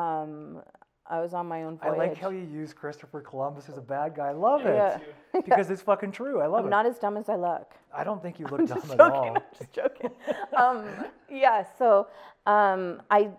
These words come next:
Speaker 1: took a drink. I knew full well what I was doing on that airplane. Um, 'cause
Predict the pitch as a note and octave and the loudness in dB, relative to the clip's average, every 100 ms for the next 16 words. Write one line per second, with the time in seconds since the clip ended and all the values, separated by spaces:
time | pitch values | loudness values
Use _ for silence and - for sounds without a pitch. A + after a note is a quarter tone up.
0 | - E3+ - A#3+ B3 A3+ A3+ C4 - - | -18 -8 -2 -2 -2 -4 -6 -8 -14 -20
1 | _ _ - F#3+ F#3+ G#3 A#3+ A#3 A3+ A3 | _ _ -10 -6 -4 0 -2 0 0 4
2 | G#3+ G#3+ G#3 G#3 G3+ F#3+ G3 F#3+ F#3+ F#3 | 6 6 6 2 0 -6 -4 -4 -2 0
3 | F3 F3 - E3+ E3+ F3+ _ - F3 F3 | 0 -2 -6 -10 -12 -16 _ -6 -2 0
4 | E3+ E3 F3 _ _ _ _ _ _ _ | -2 -6 -14 _ _ _ _ _ _ _
5 | _ B3 | _ 0